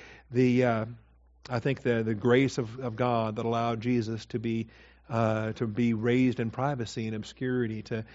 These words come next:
to, uh, to grow to adulthood in, in, uh, protection and safety. You know, if you think about everything God did to keep you alive long enough to get saved,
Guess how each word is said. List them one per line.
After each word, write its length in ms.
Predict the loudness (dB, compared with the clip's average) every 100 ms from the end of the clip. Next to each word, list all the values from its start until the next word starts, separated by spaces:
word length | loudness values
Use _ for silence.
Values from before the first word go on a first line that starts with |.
| -20 -20 -6
to, 320 | -2 0 0
uh, 100 | -2
to 80 | -4
grow 540 | -2 4 4 4 2 -4 -16 -20 _ _ _ _ -4
to 140 | -2
adulthood 540 | 2 2 2 0 0
in, 220 | -2 -6 -8
in, 400 | -6 -4 -4 -4
uh, 240 | -4 -6 -10 _
protection 520 | -10 -4 -4 -4 -6
and 120 | -6 -4
safety. 460 | -4 -4 -6 -12 -14 _ -20 -20 _ -4
You 160 | 0
know, 220 | 0 0
if 120 | -2 -4
you 80 |
think 180 | 0 2
about 160 | 4 2
everything 320 | 2 0 2
God 260 | 4 4 6
did 180 | 6
to 80 | 6
keep 280 | 4 0 2
you 140 | 2
alive 320 | 4 6 4 4
long 180 | 0
enough 180 | 0 -4
to 60 | -2
get 160 | -2
saved, 380 | -2 -4 -6 -10